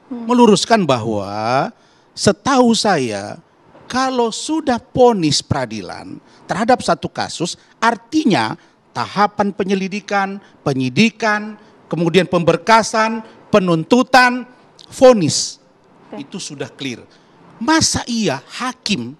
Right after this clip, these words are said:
Speaker 2: maaf ya, memeriksa delapan orang di persidangan, tidak melihat di antara yang delapan itu, bahwa itu mereka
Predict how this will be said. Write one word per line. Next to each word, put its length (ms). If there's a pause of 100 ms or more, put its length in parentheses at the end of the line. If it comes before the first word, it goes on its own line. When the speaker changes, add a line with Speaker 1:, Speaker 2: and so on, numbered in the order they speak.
(120)
Speaker 2:
maaf 320
ya, 160 (400)
memeriksa 640
delapan 560
orang 320
di 160
persidangan, 720 (400)
tidak 240
melihat 480 (800)
di 160
antara 320
yang 160
delapan 560
itu, 400 (240)
bahwa 320
itu 400 (160)
mereka 640